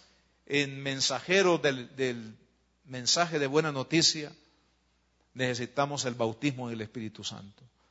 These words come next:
No nos podemos quedar, hermanos, con el deseo y con la teoría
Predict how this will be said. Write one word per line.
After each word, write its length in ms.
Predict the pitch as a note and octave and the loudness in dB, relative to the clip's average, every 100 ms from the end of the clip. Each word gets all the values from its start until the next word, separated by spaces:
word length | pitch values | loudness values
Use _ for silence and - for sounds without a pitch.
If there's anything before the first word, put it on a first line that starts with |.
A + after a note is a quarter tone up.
| _ _ _ _ | _ _ _ _
No 100 | E3 | 4
nos 140 | G3 F#3+ | 4 6
podemos 420 | F#3 G3 G3 - | 6 6 4 2
quedar, 480 | D#3+ E3 F#3+ G3 - - _ _ _ | 4 6 6 4 -2 -20 _ _ _
hermanos, 400 | - D3+ F#3+ F#3+ | 0 4 4 4
con 180 | F#3 E3+ | 4 2
el 140 | D#3+ | 0
deseo 560 | D3 C#3+ F#3+ G3+ G#3 G#3+ - - _ _ _ _ _ _ _ _ _ _ _ _ _ _ _ | 0 2 4 6 6 4 -4 -20 _ _ _ _ _ _ _ _ _ _ _ _ _ _ _
y 140 | D3+ D#3 | -4 0
con 540 | E3 D#3 D3 C#3 C3+ | 2 2 0 -8 2
la 500 | C3+ C3 A#2+ G#2 - _ _ _ _ _ - | 4 4 0 -6 -16 _ _ _ _ _ 2
teoría 720 | D3 C#3 D3+ A3 G3+ E3 | 4 4 4 2 2 0